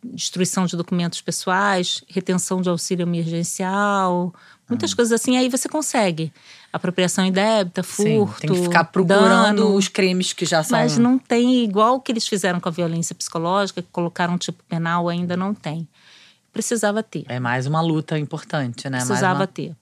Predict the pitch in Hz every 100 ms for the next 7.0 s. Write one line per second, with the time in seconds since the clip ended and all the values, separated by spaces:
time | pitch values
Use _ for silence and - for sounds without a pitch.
0 | - 175 - 185 180 - 180 165 165 -
1 | - - - - _ _ _ - _ 196
2 | 226 247 254 254 254 247 226 233 226 226
3 | 226 - 196 160 156 160 165 165 180 180
4 | 175 156 156 170 170 - - _ - -
5 | _ _ _ _ 175 160 185 143 180 196
6 | 214 196 180 180 - 185 190 202 202 202